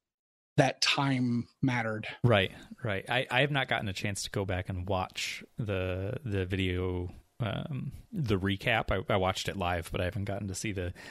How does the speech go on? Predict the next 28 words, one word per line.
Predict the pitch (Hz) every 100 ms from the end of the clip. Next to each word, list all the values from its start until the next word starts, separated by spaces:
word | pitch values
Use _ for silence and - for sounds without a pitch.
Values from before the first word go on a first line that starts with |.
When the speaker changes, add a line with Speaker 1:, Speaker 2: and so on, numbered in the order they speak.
| -
Speaker 2:
the | 110
recap | 98 95 95 87
itself. | 85 - 98 87 - -
But | 95 -
I, | 107 101 -
I | 113
wanna | 143 120
go | 104
check | - 107 -
that | 92 90
out | 87
because | - - 104
I, | 110 120 -
I | -
think | 175 98
that | 104
would | 98 87
make | 90 -
for, | 110 92 80 - - - - -
uh, | 87 82 -
even | - 147 104
more | 110 110
tactical | - 107 101 - 95
depth | 95 90 - 104
and | 87
really | 95 160 123
make | 101 -
it, | 95 -